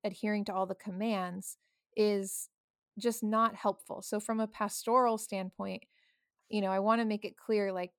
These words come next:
you don't have to look at it that way. And in fact, I think Jesus is encouraging,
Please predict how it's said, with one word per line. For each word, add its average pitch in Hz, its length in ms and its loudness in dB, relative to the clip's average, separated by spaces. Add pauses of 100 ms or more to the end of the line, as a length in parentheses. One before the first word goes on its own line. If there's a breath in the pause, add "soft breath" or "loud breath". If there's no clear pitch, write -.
(220)
you 220 140 0
don't 277 180 4
have 247 240 0
to 226 80 0
look 208 220 0
at 185 100 0
it 175 140 -6
that 165 200 -6
way. 170 140 -4
And 185 80 -4
in 202 80 -4
fact, 208 240 0
I 214 60 2
think 240 280 0
Jesus 214 360 -4
is 202 100 -8
encouraging, 202 960 -2